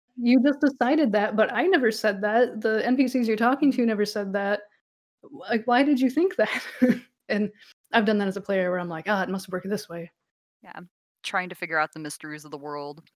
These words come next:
Speaker 2: but then having to remember that they're mysteries and you're merely guessing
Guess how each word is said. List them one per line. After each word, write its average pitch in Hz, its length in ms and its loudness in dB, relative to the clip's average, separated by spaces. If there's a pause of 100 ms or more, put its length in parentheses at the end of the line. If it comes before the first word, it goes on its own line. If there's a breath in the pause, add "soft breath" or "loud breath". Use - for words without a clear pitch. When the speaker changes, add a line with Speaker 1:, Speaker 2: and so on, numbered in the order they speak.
(200)
Speaker 2:
but - 120 -14
then 160 360 -4
having 160 340 -4
to 160 80 -14
remember 151 380 -10
that 147 220 -8
they're 147 320 -4 (140)
mysteries 170 540 -8
and 151 120 -10
you're 147 80 -10
merely 202 360 -8
guessing 190 580 -6